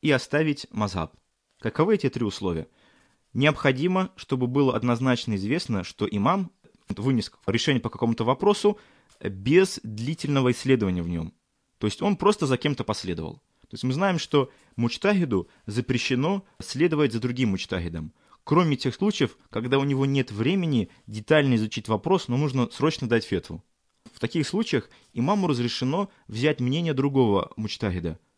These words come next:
Это как исключение. И вот этот случай должен быть таким исключением. Следующий момент. Однозначно должно быть известно, что есть довод, противоречащий фетве этого имама. То есть это должно быть,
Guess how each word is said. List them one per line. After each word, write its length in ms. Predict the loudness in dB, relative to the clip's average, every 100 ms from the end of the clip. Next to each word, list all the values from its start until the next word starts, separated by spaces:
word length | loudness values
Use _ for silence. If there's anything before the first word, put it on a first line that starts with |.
| _ _ _ -16 -8
Это 160 | -2
как 200 | -2 -2
исключение. 640 | -4 -2 -2 0 0 -2 -8 _ _ _
И 100 | 0
вот 320 | 2 2 -2 -14 -2
этот 260 | 0 0
случай 300 | 0 -2 -2
должен 320 | 0 0 0
быть 100 | -2
таким 260 | -4 -2 -2
исключением. 640 | -2 -6 -2 -2 -2 -6 -12 _ _ _ _ _ _ _ -20
Следующий 460 | -12 2 4 4 2
момент. 400 | 2 4 2 0 _ _ _
Однозначно 840 | -2 0 2 0 2 2 0 0 2
должно 280 | 2 2 -2
быть 200 | -2 -4
известно, 580 | -6 0 0 0 -6 -8 _ _
что 240 | -8 -2
есть 420 | 0 4 2 0 -14
довод, 580 | -6 2 4 4 -2 -4
противоречащий 840 | -6 -2 0 0 0 -4 -6 -6 0
фетве 320 | -2 0 -2
этого 480 | -2 -4 0 0 -2
имама. 420 | -2 -2 -2 -6 _ _ -20 _ _ _ _
То 80 | -2
есть 120 | 0 0
это 180 | -2
должно 260 | 0 0 2
быть, 220 | -2 -2